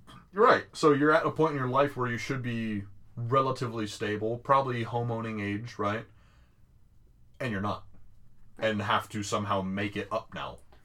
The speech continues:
Speaker 2: Well, and I would have to convince mom and dad that I'm me.
Speaker 1: Right.
Speaker 2: Because they wouldn't believe some woman coming up to their house and being like,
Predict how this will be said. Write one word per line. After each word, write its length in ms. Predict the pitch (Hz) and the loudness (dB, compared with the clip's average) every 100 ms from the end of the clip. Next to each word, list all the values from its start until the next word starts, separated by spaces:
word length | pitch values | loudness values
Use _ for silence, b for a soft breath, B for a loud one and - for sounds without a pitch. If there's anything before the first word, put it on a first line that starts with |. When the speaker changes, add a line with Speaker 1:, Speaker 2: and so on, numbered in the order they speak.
| - | -2
Speaker 2:
Well, 200 | 269 277 | 2 6
and 100 | 269 | 8
I 100 | 262 | 8
would 100 | 269 | 6
have 240 | 254 247 | 4 4
to 100 | 262 | 0
convince 560 | - 226 190 208 226 - | -8 -6 -2 -2 -4 -2
mom 160 | 180 | 0
and 100 | 180 | 0
dad 220 | 175 185 175 | 2 2 4
that 100 | 156 | 0
I'm 240 | 151 143 | 0 -4
me. 320 | 147 190 - - - | -6 -6 -8 -16 4
Speaker 1:
Right. 260 | 139 - - - - | 6 6 2 -10 -2
Speaker 2:
Because 360 | 208 208 185 | 0 0 0
they 120 | 190 | 2
wouldn't 440 | 185 196 202 - 165 | 2 2 -2 -6 -2
believe 520 | 180 180 190 196 185 | 0 2 2 0 -4
some 480 | - 190 170 170 160 | -2 2 2 0 2
woman 380 | 170 196 165 165 | 4 4 2 -4
coming 260 | 185 170 | -8 -6
up 140 | 165 - | -6 -4
to 80 | |
their 100 | 165 | -2
house 280 | 160 175 175 | 2 2 0
and 100 | 170 | -4
being 140 | 160 160 | -8 -6
like, 200 | 147 | -6